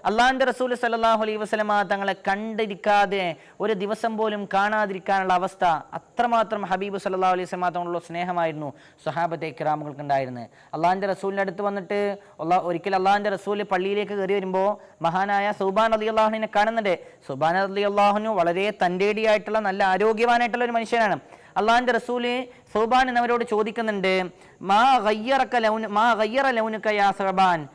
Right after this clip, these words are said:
സൗബാൻ എന്നവരെ, എന്താണ് നിങ്ങളുടെ നിറമാകെ മാറിയിട്ടുണ്ടല്ലോ, വല്ലാതെ ക്ഷീണിച്ചിട്ടുണ്ടല്ലോ, വല്ല രോഗം പിടിപെട്ടോ എന്നൊക്കെ ചോദിക്കുന്ന സമയത്ത് മഹാനായ സൗബാൻ റളിയല്ലാഹു അൻഹു അവിടെ നിന്ന് പറയുന്നുണ്ട്, "നബിയെ, എനിക്ക് ഒരു രോഗവും ബാധിച്ചിട്ടില്ല. എൻ്റെ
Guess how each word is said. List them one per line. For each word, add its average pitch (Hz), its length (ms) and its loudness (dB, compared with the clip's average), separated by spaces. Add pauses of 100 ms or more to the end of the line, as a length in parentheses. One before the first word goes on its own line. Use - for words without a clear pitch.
(160)
സൗബാൻ 220 280 2
എന്നവരെ, 226 360 2 (320)
എന്താണ് 247 500 0
നിങ്ങളുടെ 220 400 2 (1200)
നിറമാകെ 180 760 2
മാറിയിട്ടുണ്ടല്ലോ, 208 640 0
വല്ലാതെ 190 360 2
ക്ഷീണിച്ചിട്ടുണ്ടല്ലോ, 226 840 -2
വല്ല 170 220 -2
രോഗം 226 340 2
പിടിപെട്ടോ 233 540 2 (220)
എന്നൊക്കെ 220 260 -2
ചോദിക്കുന്ന 220 420 -2
സമയത്ത് 196 580 -2 (220)
മഹാനായ 196 840 2
സൗബാൻ 214 360 2
റളിയല്ലാഹു 196 420 2
അൻഹു 190 100 -4
അവിടെ 185 160 -2
നിന്ന് 180 120 -4
പറയുന്നുണ്ട്, 175 640 0 (240)
"നബിയെ, 185 580 -2
എനിക്ക് 190 300 -6
ഒരു 190 120 2
രോഗവും 196 420 0
ബാധിച്ചിട്ടില്ല. 190 760 0 (240)
എൻ്റെ 233 220 -2